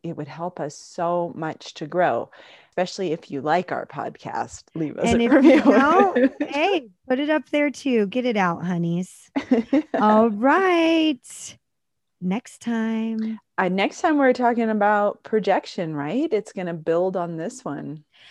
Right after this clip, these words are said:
Speaker 2: I think so. That sounds good. Let's do that. I-, if it's not that, then it's cultivating inner safety.
Speaker 1: Oh, one of the
Speaker 2: I,
Speaker 1: two.
Speaker 2: yeah. And I think it might actually be cultivating inner safety, 'cause now that we know about the inner critic, now we can see how we can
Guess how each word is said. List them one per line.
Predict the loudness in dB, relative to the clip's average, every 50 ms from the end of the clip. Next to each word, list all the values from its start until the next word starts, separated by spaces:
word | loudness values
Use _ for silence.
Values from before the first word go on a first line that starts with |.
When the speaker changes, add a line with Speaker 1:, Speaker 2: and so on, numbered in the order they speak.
| -14 -10
Speaker 2:
I | -8 -6
think | -4 -4 -6 -6
so. | -4 -2 0 0 0
That | 0 -4 -6
sounds | -6 -6 -6 -6 -6 -6
good. | -6 -6 -4 -4 -4 -4 -6 -8 -10 _ _ -8
Let's | -8 -8 -8 -8 -10
do | -8 -6 -4 -2
that. | -2 -2 -2 -2 -2 -4 -8 -14 -18 _ _ _ _ _ _ _ _ _ _ _ _ _ _ _ _ _ _ -4
I-, | -2
if | 0 2 2 0 0
it's | -2 -4 -2 0
not | 2 2 2 2 2
that, | 2 2 2 2
then | 0 0 -2
it's | -2 -4 -6
cultivating | -8 -6 -4 -4 -4 -4 -4 -4 -2 -2 -2 0 -2 -2 -4
inner | -2 -2 -2 -2 -4
safety. | -6 -6 -6 -6 -6 -8 _ -12 -12 -10 -12 -12 -16 _ _ _ _ _ -4
Speaker 1:
Oh, | -2 0 0
one | 0 0 -2 -2 -2 -2
of | -2 -2 -4 -4
the | -8 -8 -8 -6 -4
Speaker 2:
I, | 0 0 2
Speaker 1:
two. | 2 0 0 0
Speaker 2:
yeah. | 0 0 0 0
And | 0 0
I | 0 2
think | 0 0 0
it | 0 0
might | 0 0 0 0
actually | -2 -4 -4 -4 -4 -4
be | -4 -4 -6
cultivating | -6 -6 -6 -6 -6 -6 -6 -4 -4 -4 -4 -6 -6
inner | -6 -6 -6
safety, | -8 -8 -8 -8 -8 -8 -10 -10 -8
'cause | -8 -8 -6 -4
now | -4 -2 -2 -2 0
that | 0 0 -2 -2
we | -2 -2 -2
know | 0 0 0 2 2 2 2 2 0
about | 0 0 -2 -2 -2
the | -4 -6
inner | -6 -6 -6 -6
critic, | -6 -6 -4 -2 -2 -2 -4
now | -4 -4 -2 -2 -2
we | -2 -4
can | -4 -4 -6 -6
see | -6 -6 -6
how | -6 -4 -4 -4
we | -6 -6 -8
can | -8 -10 -10 -8 -10 -10 -14